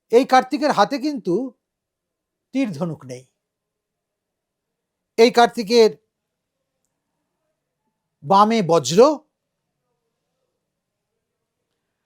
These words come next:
আর দক্ষিণে ইচ্ছা, জ্ঞান, ক্রিয়া, শক্তিরূপ শক্তি অস্ত্র।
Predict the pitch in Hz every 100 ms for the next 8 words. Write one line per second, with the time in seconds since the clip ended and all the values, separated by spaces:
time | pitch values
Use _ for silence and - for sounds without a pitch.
0 | - 170 165 127 214 226 - 339 240 160
1 | 170 _ _ _ _ _ _ _ _ _
2 | _ _ _ _ _ _ _ _ _ _
3 | _ _ _ _ _ _ 233 262 _ -
4 | 277 269 277 285 240 196 220 233 247 262
5 | 269 277 220 - 226 240 240 254 254 -
6 | 214 - - 320 247 156 _ _ _ _
7 | _ _ _ _ _ _ _ _ _ _
8 | _ _ _ _ - 233 214 - 208 151
9 | - - 156 131